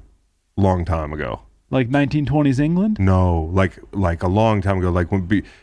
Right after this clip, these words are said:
Speaker 1: people were just farmers. It was, like, post hunter-gatherers. We're gonna go back to where everybody just
Speaker 2: Oh,
Speaker 1: was
Speaker 2: Mister Jefferson. Yeah,
Speaker 1: No,
Speaker 2: yeah,
Speaker 1: no,
Speaker 2: yeah,
Speaker 1: no, no,
Speaker 2: yeah,
Speaker 1: it's
Speaker 2: yeah,
Speaker 1: before
Speaker 2: yeah.
Speaker 1: slaves. Before slaves.
Speaker 2: Everything with you was slaves.
Speaker 1: Well, you know, with Jefferson, <laughs> a lot of it was, it
Speaker 2: Yeah.
Speaker 1: seems like.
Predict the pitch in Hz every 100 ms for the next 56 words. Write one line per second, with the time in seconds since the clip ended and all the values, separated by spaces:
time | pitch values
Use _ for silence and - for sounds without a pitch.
0 | _ 139 113 110 104 92 104 - 101 98
1 | 98 85 78 - 107 92 95 - 110 104
2 | - - 104 92 95 98 101 104 107 113
3 | - - _ _ 98 98 98 95 90 95
4 | 92 92 92 92 87 95 226 - - 196
5 | 220 220 160 - 120 95 196 170 156 165
6 | 160 143 160 143 135 135 - - 160 -
7 | 151 107 82 - - - - - 107 131
8 | 127 151 147 95 - - - 247 302 311
9 | 285 285 - 285 220 104 - 185 247 262
10 | 269 233 208 185 196 190 160 135 196 180
11 | 175 - 143 139 151 127 143 139 131 127
12 | 131 107 110 104 107 104 117 104 101 98